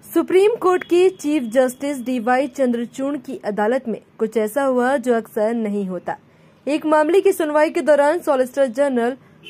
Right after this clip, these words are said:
तुषार मेहता और तेलंगाना राज्य की ओर से वकील दुष्यंत दवे आपस में ऐसा उलझ गए कि दोनों के बीच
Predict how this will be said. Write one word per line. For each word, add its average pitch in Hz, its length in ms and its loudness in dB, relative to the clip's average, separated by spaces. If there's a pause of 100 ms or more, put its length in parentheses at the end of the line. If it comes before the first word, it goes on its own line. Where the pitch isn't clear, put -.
(140)
तुषार 269 420 2
मेहता 247 400 0 (240)
और 208 300 2
तेलंगाना 208 640 0
राज्य 208 340 -2
की 226 160 -4
ओर 208 140 2
से 220 300 0 (340)
वकील 220 380 -4 (460)
दुष्यंत 330 460 2
दवे 262 300 0
आपस 254 480 -4
में 247 140 0
ऐसा 220 480 -2
उलझ 247 260 2
गए 220 280 0
कि 247 100 -8
दोनों 240 400 -2
के 240 180 -2
बीच 240 220 -6